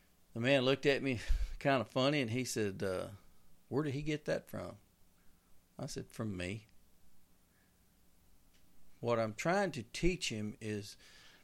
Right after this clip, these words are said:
look at the beauty of this animal. In this, in this case, it was a duck. Watch how he flies. Watch how he lands.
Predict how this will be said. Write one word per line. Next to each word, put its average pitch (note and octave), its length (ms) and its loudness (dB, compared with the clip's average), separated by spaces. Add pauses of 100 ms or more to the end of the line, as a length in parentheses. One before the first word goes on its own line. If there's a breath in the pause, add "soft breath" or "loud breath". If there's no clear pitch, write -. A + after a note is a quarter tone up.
(1800 loud breath)
look D3+ 260 4
at F#3+ 120 -2
the C3+ 80 2
beauty B2+ 500 2
of G#2 140 0
this A#2 180 -2
animal. F#2+ 400 -4 (580)
In F#2+ 60 -12
this, A2 240 -2
in A2 200 -4
this D3 180 6
case, A#2 280 2
it C3 100 -2
was A#2 120 -6
a A#2 80 -2
duck. F#2 400 -6 (1700 loud breath)
Watch A2+ 260 0
how C#3+ 180 4
he D3 80 4
flies. G#2 540 -6
Watch D3 220 -2
how D#3 160 -4
he C#3 100 -2
lands. B2+ 560 -6